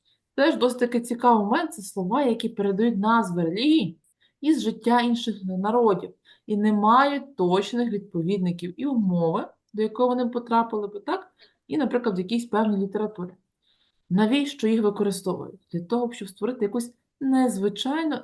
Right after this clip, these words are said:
екзотичну атмосферу. Або ж, наприклад, передати якісь там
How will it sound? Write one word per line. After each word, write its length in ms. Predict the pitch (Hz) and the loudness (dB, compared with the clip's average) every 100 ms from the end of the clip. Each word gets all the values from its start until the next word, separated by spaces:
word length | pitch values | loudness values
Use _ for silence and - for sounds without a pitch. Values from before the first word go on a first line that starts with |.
| - | -6
екзотичну 800 | 185 185 208 226 254 262 254 | -4 -4 -4 -2 -2 -2 -4
атмосферу. 1120 | 226 220 - 214 - 220 220 214 180 170 160 - _ _ _ _ _ _ _ _ _ | -4 -4 -6 -8 -4 -2 2 2 2 0 -6 -14 _ _ _ _ _ _ _ _ _
Або 300 | 180 180 359 | -2 2 2
ж, 120 | 427 | 2
наприклад, 400 | 214 175 165 - | 0 0 -2 -4
передати 500 | - 170 165 262 294 | -4 -2 0 0 2
якісь 300 | 190 185 226 | 0 0 -8
там 280 | - 208 202 | -4 -4 -4